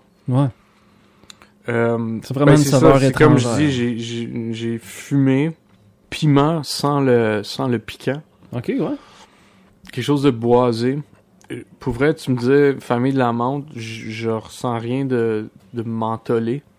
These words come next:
Speaker 1: Non, c'est ça. Ça n'a pas l'effet re-, refroidissant, là,
Speaker 2: Non, c'est
Speaker 1: de la
Speaker 2: ça.
Speaker 1: menthe, là. C'est juste une cousine qui, qui, qui fait sa propre affaire, là.
Speaker 2: Le plus proche, c'est ça. C'est, pour moi, c'est algues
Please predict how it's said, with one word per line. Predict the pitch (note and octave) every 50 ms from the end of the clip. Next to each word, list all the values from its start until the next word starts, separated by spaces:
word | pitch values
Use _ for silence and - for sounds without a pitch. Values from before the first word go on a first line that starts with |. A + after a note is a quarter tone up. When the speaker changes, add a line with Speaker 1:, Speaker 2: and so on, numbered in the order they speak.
| _ _ - C3+
Speaker 1:
Non, | C#3 C#3+ D3 D3+
c'est | D3 - A#2+
ça. | A2+ C#3+ D3 C#3+ C3
Ça | - - C3+
n'a | B2+ B2+
pas | - D#3
l'effet | C#3+ C#3 B2+ - - C#3 C3+
re-, | A#2+ B2+ B2 A#2 A#2 A#2 A#2 A#2
refroidissant, | A#2+ A#2 - C#3+ C3 B2 A#2+ A#2 - C3+ C3 B2+
là, | A#2+
Speaker 2:
Non, | A#2 C3 B2+ A#2+ G#2+
c'est | - - B2
Speaker 1:
de | A2+
la | G#2+
Speaker 2:
ça. | C3+ C3
Speaker 1:
menthe, | B2 G#2 G2+ -
là. | - G2 F#2+ - -
C'est | - -
juste | A#2 B2 B2 - B2+
une | B2 A#2+
cousine | - - A#2+ A#2 G#2 B2+ C3 C3 B2+ B2 A#2+ A#2+ A#2+ A2
qui, | - - G#2+ G2+
qui, | - - - G#2 G2
qui | - -
fait | - - A#2 G#2+
sa | - A2
propre | G#2 - A2 G#2 -
affaire, | G2 G2+ - F#2+ - - A#1+
là. | - F2+ - _ _ _ _ _ _ - B2
Speaker 2:
Le | B2 A#2+ B2
plus | A#2 - - -
proche, | - - - - C#3 D#3 E3+ D#3 - -
c'est | - - A#2
ça. | - - D3 C#3+ B2
C'est, | - - B2+ A#2+
pour | A#2 - - C3
moi, | B2+ B2 C3+ B2+
c'est | - C3 B2 A#2+ -
algues | - A#2 A#2 B2 C3+ C#3 C3+ C3 B2 A#2